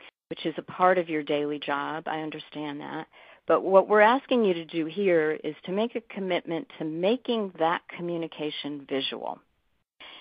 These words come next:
And the best way to do that is to agree to have a regular meeting on this subject.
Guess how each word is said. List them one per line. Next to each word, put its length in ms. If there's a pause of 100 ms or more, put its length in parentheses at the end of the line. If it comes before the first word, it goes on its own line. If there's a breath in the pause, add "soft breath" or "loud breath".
(120 loud breath)
And 140
the 60
best 400
way 160
to 80
do 300
that 320 (420 loud breath)
is 80 (120)
to 160
agree 560
to 140
have 440
a 100
regular 540
meeting 420
on 200
this 120 (140)
subject. 440